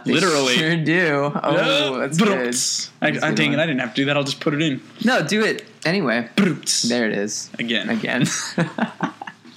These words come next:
Speaker 2: Um, anyway,
Speaker 1: Awesome.
Speaker 2: I think, I think that's gonna bring us to a close this week.
Speaker 1: Yeah, it is getting rather chilly out here in this old haunted ghost train outdoors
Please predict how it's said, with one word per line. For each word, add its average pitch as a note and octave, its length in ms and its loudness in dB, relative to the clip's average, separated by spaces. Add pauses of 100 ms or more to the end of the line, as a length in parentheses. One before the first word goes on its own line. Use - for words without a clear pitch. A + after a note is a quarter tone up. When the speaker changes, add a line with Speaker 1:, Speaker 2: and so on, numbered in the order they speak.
(380)
Speaker 2:
Um, D3+ 520 0
anyway, G3 260 2
Speaker 1:
Awesome. D#3+ 120 -2
Speaker 2:
I E3 40 2
think, E3+ 440 -2
I C3 60 -2
think E3 180 -2
that's D#3+ 160 -2
gonna D#3 400 0
bring D3 160 0
us D3 120 -4
to D3 100 0
a C3+ 40 0
close C#3 280 0
this C#3+ 180 -2
week. D3 260 0
Speaker 1:
Yeah, C#3+ 520 2
it D3 120 0
is D#3 240 2
getting D3 260 2
rather C3+ 280 2
chilly C3 440 0
out A2+ 180 0
here A#2+ 220 0
in A2+ 100 2
this A2+ 220 0
old A#2+ 680 0
haunted A2 600 -2
ghost A2+ 340 -2
train A#2 640 0 (640)
outdoors A#2 680 -2